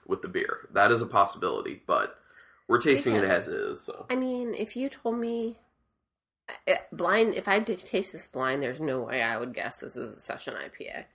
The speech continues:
Speaker 1: Yeah, it's, okay, so typically with session I P As, at least for me, I know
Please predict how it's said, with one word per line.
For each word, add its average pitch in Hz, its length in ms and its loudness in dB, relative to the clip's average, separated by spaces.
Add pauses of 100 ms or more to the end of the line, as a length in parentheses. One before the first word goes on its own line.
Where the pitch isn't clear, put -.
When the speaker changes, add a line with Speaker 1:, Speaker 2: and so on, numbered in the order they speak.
(720)
Speaker 1:
Yeah, 156 440 6 (140)
it's, 131 240 6 (720)
okay, 110 200 4
so - 160 -2
typically 240 400 2
with 135 100 2
session 117 300 2
I 98 100 4
P 98 260 2
As, 92 100 0
at - 80 -6
least 98 280 -2
for - 160 -2
me, 87 400 -2
I 101 120 2
know 110 440 6